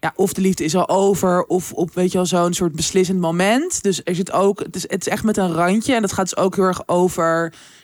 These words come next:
natuurverschijnselen. Dat de gletsjers aan het afbreken zijn, dat het steeds warmer wordt. Dat je soort van dat,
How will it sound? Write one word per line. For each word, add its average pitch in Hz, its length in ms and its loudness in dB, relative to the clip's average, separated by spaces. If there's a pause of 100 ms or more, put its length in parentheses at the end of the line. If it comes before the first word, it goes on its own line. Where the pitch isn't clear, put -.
natuurverschijnselen. 160 1040 0
Dat 160 300 -2
de - 320 -6
gletsjers 165 400 -4
aan 165 80 0
het 156 120 -4
afbreken 165 520 0
zijn, 160 200 0
dat 160 100 -4
het 160 120 -8
steeds 170 280 0
warmer 160 420 0
wordt. 151 300 0
Dat 170 120 -8
je 160 60 -12
soort 160 180 -8
van 170 200 -2
dat, 165 300 -2